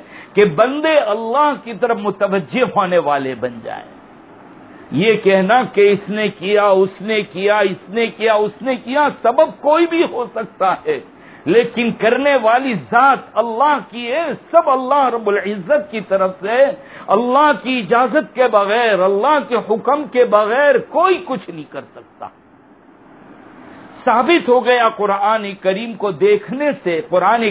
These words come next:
کریم کی تعلیمات سے، کہ اس وقت دنیا میں جو حالات کے بگاڑ ہیں، یہ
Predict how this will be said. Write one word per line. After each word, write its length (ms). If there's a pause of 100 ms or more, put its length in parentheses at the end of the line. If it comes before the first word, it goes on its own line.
کریم 360
کی 140
تعلیمات 720 (140)
سے، 240 (500)
کہ 80 (100)
اس 260
وقت 300 (120)
دنیا 360
میں 140
جو 180
حالات 680
کے 100
بگاڑ 480 (140)
ہیں، 100 (680)
یہ 160